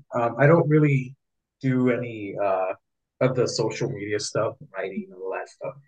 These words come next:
There was a time when that was, like, the big dream, um, but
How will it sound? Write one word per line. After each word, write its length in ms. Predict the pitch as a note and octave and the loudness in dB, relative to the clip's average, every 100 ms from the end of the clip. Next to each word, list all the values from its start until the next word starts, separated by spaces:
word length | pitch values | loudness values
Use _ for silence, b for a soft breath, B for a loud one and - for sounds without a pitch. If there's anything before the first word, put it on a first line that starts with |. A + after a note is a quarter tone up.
| _ | _
There 100 | C3+ | 6
was 260 | C3+ C3 C#3 | 8 10 10
a 80 | C#3+ | 8
time 360 | C#3+ C3 B2+ | 6 4 2
when 100 | B2 | 0
that 140 | A#2 G#2+ | -4 -4
was, 140 | A2 | -4
like, 140 | - A2+ | -6 -6
the 80 | - - | -12 -14
big 120 | F#2 - | -14 -16
dream, 360 | - - F2+ _ _ _ | -20 -20 -20 _ _ _
um, 320 | D3+ C#3 C#3 C#3 _ _ _ | -14 -10 -10 -12 _ _ _
but 300 | - - - | -6 -4 -8